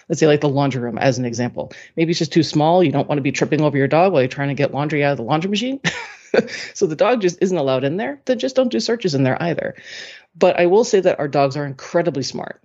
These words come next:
And as long as we can just think through what they're perceiving us to be telling them with our training, then we will be fine. And we're not gonna have any of that fallout. It's where we start making human assumptions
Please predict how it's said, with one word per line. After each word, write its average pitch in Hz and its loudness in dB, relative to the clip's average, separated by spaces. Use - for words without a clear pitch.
And 156 2
as 147 0
long 190 2
as 185 2
we 156 2
can 156 -2
just 135 -6
think 165 0
through 143 0
what 131 0
they're 147 2
perceiving 147 -2
us 139 -2
to 143 -2
be 131 -2
telling 151 -2
them 180 4
with 143 0
our 127 0
training, 175 -2
then 165 0
we 180 2
will 160 0
be 127 -4
fine. - -8
And 131 -4
we're 127 -4
not 135 0
gonna 139 -2
have 135 -4
any 131 -2
of 123 -2
that 123 0
fallout. 123 -2
It's 151 -2
where 180 4
we 208 2
start 160 0
making 147 -2
human 214 2
assumptions 139 0